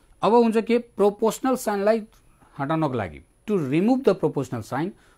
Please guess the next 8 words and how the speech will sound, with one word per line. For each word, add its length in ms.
we 340
have 420
to 120
take 240
a 80
constant। 500
यस, 220
यानी 160